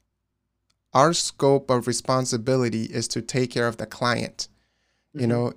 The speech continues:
Speaker 1: in, in every way. We put them first. If you wanna see a property, I'm gonna show you that property. I might say, "Hey, listen,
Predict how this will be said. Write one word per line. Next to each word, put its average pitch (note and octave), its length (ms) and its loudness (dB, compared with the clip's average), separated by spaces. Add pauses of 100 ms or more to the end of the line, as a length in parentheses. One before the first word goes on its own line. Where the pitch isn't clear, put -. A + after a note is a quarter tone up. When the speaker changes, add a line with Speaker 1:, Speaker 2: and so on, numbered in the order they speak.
Speaker 1:
in, E3 340 6
in C#3 160 4
every C#3 220 6
way. C3 280 4
We B2 200 0
put - 320 -4
them C3 180 2
first. B2 380 0 (300)
If A2+ 140 -4
you B2 80 4
wanna B2+ 160 6
see C3 140 0
a B2+ 60 4
property, F3 520 4 (200)
I'm F3 100 4
gonna F#3 140 6
show F#3 180 4
you F3+ 80 6
that C#3+ 160 4
property. A2+ 500 -2 (240)
I C3+ 60 2
might C#3 200 4
say, C#3 200 4
"Hey, C#3+ 340 2 (320)
listen, C3+ 480 0